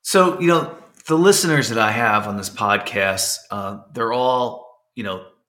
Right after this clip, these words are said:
definitely under five million. On average, they're, like, maybe one point five million. You know, there's,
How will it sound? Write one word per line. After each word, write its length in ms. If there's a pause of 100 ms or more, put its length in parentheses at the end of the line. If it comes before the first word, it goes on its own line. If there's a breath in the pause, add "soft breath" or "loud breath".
definitely 360
under 180
five 360
million. 500 (440 soft breath)
On 180
average, 600
they're, 180
like, 180
maybe 260
one 260
point 280
five 380
million. 520
You 100
know, 180
there's, 160